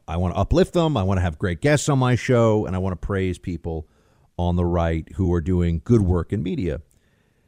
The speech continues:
So there are the people that were very nice to me, and there, uh, recently, or, you know, said very nice things, and I wanna take a moment to say thank you to them.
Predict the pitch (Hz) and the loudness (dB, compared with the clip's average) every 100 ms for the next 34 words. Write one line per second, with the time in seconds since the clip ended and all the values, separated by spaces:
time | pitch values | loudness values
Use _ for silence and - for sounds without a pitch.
0 | _ _ _ _ _ - 190 202 190 - | _ _ _ _ _ 2 6 8 6 8
1 | 285 320 269 202 196 175 156 143 135 - | 8 8 8 8 8 6 6 4 2 2
2 | 131 123 120 120 - 123 127 127 127 - | 2 4 2 2 0 0 2 4 4 2
3 | 127 80 123 131 127 120 104 101 104 107 | -2 -2 2 4 4 2 0 2 2 2
4 | 123 117 104 160 139 143 131 113 113 - | 2 2 4 4 4 4 4 2 0 0
5 | 104 92 90 104 107 113 95 107 95 98 | 0 0 0 0 2 2 0 0 0 0
6 | 101 95 95 - 98 87 - 90 92 90 | 0 0 -2 -2 -2 -2 -4 -6 -4 -4
7 | 85 90 113 104 | -4 -6 -2 -4